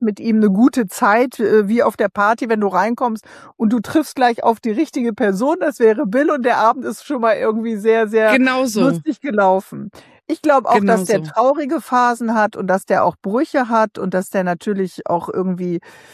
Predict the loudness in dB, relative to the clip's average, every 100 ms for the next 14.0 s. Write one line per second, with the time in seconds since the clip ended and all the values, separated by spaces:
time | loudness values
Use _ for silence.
0 | -20 -20 _ -4 0 0 0 -2 -2 -2
1 | -4 -8 -8 -4 -2 -2 2 6 6 6
2 | 0 0 2 2 2 2 2 2 2 -4
3 | -6 -4 -2 -2 -2 -2 2 0 0 -4
4 | 0 -2 0 -2 -2 -4 -4 -2 0 0
5 | -2 -4 -8 -18 -20 -4 -2 0 0 2
6 | 4 2 2 6 6 6 0 0 2 0
7 | 2 4 6 4 4 2 2 0 0 0
8 | 2 2 2 0 0 0 2 2 6 6
9 | 4 0 0 2 2 2 -2 -2 -2 -2
10 | -2 -2 -4 -8 -8 -2 -2 0 0 0
11 | 0 2 4 4 2 0 2 2 2 -2
12 | -4 0 0 0 -2 -2 -2 -2 0 0
13 | 2 0 0 -2 -4 0 0 0 -8 -20